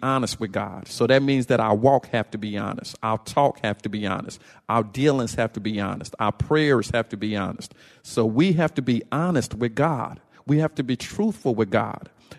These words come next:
And as a Christian, we should flee from sin, not sit down and spend our time trying to figure out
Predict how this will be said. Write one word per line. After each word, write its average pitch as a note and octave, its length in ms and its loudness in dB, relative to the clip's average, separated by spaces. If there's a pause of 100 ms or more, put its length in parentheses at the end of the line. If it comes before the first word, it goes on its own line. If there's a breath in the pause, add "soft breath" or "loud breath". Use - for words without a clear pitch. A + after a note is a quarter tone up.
And B2+ 160 0
as A#2+ 140 -2
a A#2 40 -4
Christian, A2+ 760 -2 (380 soft breath)
we E3+ 220 2
should D#3+ 380 0
flee G#3+ 720 0
from G#2+ 340 -4
sin, G#2 420 -6 (600 soft breath)
not C#3 720 0 (240 soft breath)
sit - 400 0
down A#2 720 0 (460 loud breath)
and A#2+ 600 0 (560)
spend F#3 440 4
our D#3 140 2
time C#3 640 0
trying E3 260 -2
to D#3+ 80 2
figure C#3 400 2
out B2+ 340 4